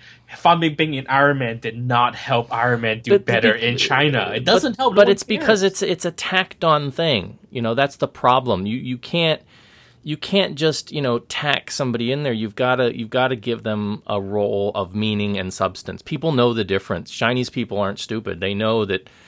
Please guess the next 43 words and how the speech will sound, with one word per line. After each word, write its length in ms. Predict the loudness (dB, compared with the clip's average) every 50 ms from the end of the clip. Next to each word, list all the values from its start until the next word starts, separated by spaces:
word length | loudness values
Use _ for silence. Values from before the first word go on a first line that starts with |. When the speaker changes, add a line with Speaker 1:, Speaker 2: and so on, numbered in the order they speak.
| -20 -20 _ _
Speaker 2:
oh, 280 | 2 4 4 4 2
Fan 260 | 0 0 -2 0 0
Bingbing's 440 | 0 -2 0 0 0 -2 -2 -4 -4
just 280 | -6 -6 -6 -4 -6 -4
in 140 | -4 -2 -2
there 140 | -2 -2
for 200 | -4 -4 -4 -2
that 160 | 0 0 0 2
one 260 | 0 0 0 -2 -2
scene. 360 | -2 -2 -2 0 0 0 -2
She's 220 | -4 -4 -6 -2
not 240 | 2 2 2 2 0
really 320 | 0 0 0 2 2 2 2
in 200 | 2 2 0 -2
there, 340 | -2 -2 -2 -2 -2 -6 -8
you 120 | -10 -8
know. 260 | -8 -8 -8 -8 -8 -10 -16 -20 -20 -20 -20 -20 -20 _
Um, 500 | -6 -4 -2 0 0 -2 -4 -6 -8 -8
they, 200 | -4 -4 -4 -4
they, 260 | -4 -4 -4 -4 -4 -4
she 120 | -6 -8
was 100 | -8 -8
completely 440 | -8 -10 -8 -6 -8 -6 -6 -8 -8
cut 260 | -8 -8 -2 0 4
out 200 | 4 4 4 4
of 120 | 2 -2 -4
the, 160 | -4 -4 -4 -6
the, 560 | -4 -4 -2 -2 -2 -2 -4 -4 -6 -8 -6
the, 240 | -4 -4 -4 -4 -4
the 140 | -4 -4 -4 -2
U 180 | -2 0 0
S 200 | 0 0 0 -4
cut, 320 | -10 -12 -8 -8 -8 -10 -8 _
right? 260 | -10 -8 -8 -10 -12 _ -20 -20 -20 -20 -16 -10
I 80 | -6
mean, 360 | -2 -2 0 -2 -2 -4 -8 -10 _ -20 -20 -20 _ _ _ _ -20 -20 -20 -20 -20 -20 _ _ _ _ _ _ -20 -20 -20 -20 -20 -10 -4
th-, 140 | -4 -4 -4
they, 160 | -2 -2 -2 0
they 180 | 0 -2 -2
try 360 | -2 -4 0 4 6 6 6
and 260 | 6 4 2 0 0 0
do 180 | 0 0 0
this. 680 | 2 2 2 2 2 -2 -6 -6 -6 -6 -8 -10 -12